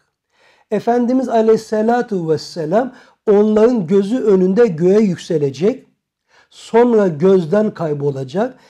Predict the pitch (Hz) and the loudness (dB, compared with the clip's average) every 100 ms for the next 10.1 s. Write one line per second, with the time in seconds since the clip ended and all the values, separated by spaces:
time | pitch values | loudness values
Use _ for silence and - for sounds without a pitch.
0 | _ _ 185 175 285 254 202 170 147 165 | _ _ -4 2 2 4 2 0 0 0
1 | - - - 254 240 190 175 - 196 220 | -2 -6 2 2 4 2 2 2 2 2
2 | 254 208 185 226 214 - 190 226 240 190 | 0 0 0 0 -2 -4 -2 -2 -2 -2
3 | 170 143 175 208 208 175 151 185 226 277 | -2 0 0 0 0 -4 -4 -4 0 0
4 | 208 320 330 - _ _ _ _ - 220 | 2 0 0 -10 _ _ _ _ -4 0
5 | 214 254 240 254 302 294 226 214 190 196 | 2 2 2 2 2 0 -2 0 2 2
6 | 196 202 - 214 208 214 226 247 185 180 | 0 -2 -2 -6 -2 2 4 4 2 0
7 | - 175 156 151 233 311 - _ _ - | 0 0 2 0 0 -2 -6 _ _ -8
8 | 196 220 220 220 220 220 196 156 165 254 | -2 -2 -2 -4 -2 2 2 0 -4 -2
9 | 226 180 180 196 240 190 - 151 139 - | -2 -4 -4 -4 -2 -4 -6 -14 -14 -20